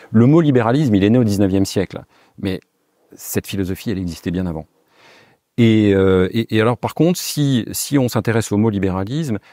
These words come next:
on sait qu'aujourd'hui, il y a vraiment deux grandes, euh, conceptions qui sont absolument, pour moi, incompatibles. Il y a la conception européenne, qui est le libéralisme classique,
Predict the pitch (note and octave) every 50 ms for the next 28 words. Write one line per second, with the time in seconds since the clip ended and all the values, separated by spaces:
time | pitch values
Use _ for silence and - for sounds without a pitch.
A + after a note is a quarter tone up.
0 | _ _ - - G#2+ - - - E3 - - A#2+ A2 G#2+ G#2 G#2+ G#2+ A#2 C3+ D3
1 | D3+ A2+ G2 G2+ G#2+ A#2+ B2+ B2+ A2+ G2+ G2 F#2 B2 D#3 F3 F3+ F3+ D3 - _
2 | _ _ _ _ _ - G2+ F#2+ A2 G#2+ A2+ B2+ B2+ C3 C#3 C3+ C3 - - _
3 | - G2+ F#2+ F#2 F#2 F#2 F2+ F2+ F2 F2 F2 F2 D#2+ - _ _ _ _ - D3
4 | B2+ - B2+ G#2+ - - - - G#2+ A2 B2 D3+ - _ _ _ _ _ - -
5 | A2+ - - B2+ B2 B2+ - C3 B2+ - - - A#2 A2+ A2+ A#2 B2 C3+ - -
6 | G#2 G#2+ A#2+ C3 - - A2+ - - A2+ - G#2 - - - D#2+ D#2 D#2 - _
7 | _ _ _ _ - _ _ - _ - F#2+ G2 A#2+ C#3 - - C#3+ - - C3
8 | - - - - C3 B2 A#2 F#2+ - - G2+ G#2+ G2+ - A2 G2+ A#2+ D3+ D#3 G#2+
9 | F2+ - _ _ _ _ _ _ _ - - A2+ G#2 A2 A#2+ C3 C3+ B2+ A#2 A#2
10 | A#2+ B2 A2 G#2 F#2+ - G#2+ F#2 - - C#3 E3+ - - _